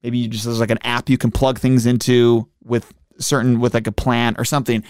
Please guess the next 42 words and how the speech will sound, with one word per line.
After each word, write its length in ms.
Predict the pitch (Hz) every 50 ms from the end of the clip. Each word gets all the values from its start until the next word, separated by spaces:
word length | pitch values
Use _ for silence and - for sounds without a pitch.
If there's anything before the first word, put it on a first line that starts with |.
| - - - - - _ _ _ _ _
Because 180 | - 240 269 240
truthfully, 380 | - - 440 - - 226 202 160
there's, 180 | 156 202 190
think 240 | - - - 285 -
about 180 | 143 120 104 101
it. 120 | - 120
There's 160 | 147 151 135
no 200 | 160 214 262 294
other 140 | - - 240
good 500 | 170 127 123 156 156 156 160 151 135 147 _ _ _ _ _ _ -
or 120 | 147 143 131
service 640 | - - 151 143 120 104 101 92 95 - - - _ _ _ _ _ _ _ _ _ _ _ _ _ _ _ -
in 180 | 156 156 147 139
which 220 | 143 143 - -
you 80 | 143 127
purchase 520 | - - - 233 247 - - 135 - -
it, 220 | 95 87 80 - _ _ _ _ _ _ - 180 -
commit 480 | - - 175 165 160 170 233 - _ -
to 100 | 220 202
the 120 | 180 185
purchase 600 | 180 - 185 185 185 - - 92 - - - - _ _ _ _ _ _ _ _ _ _ _ _ _ _ _ _ _ _ _ _ _ _ _ _ _ -
without 440 | - 135 147 143 160 165 - - -
knowing 320 | 156 151 151 151 151 143
how 200 | 131 120 131 135
much 200 | 131 131 127 -
it's 120 | 127 120 -
gonna 180 | - 117 110
cost. 500 | 104 - - 95 - - - - - - _ _ _ _ -
Could 120 | - 147
you 60 | 196
imagine 320 | 214 202 208 226 - - 330
if 60 | -
everything 420 | - - 117 117 135 131 165 165
was 140 | 165 165 165
like 180 | 170 165 165 -
that? 240 | 165 165 170 - -
Like, 180 | 135 - -
if 80 | 135 127
you 140 | 127 135 127
went 160 | 143 139 -
to 100 | 147 127
Wegmans, 580 | 117 123 131 127 120 113 104 104 98 90 -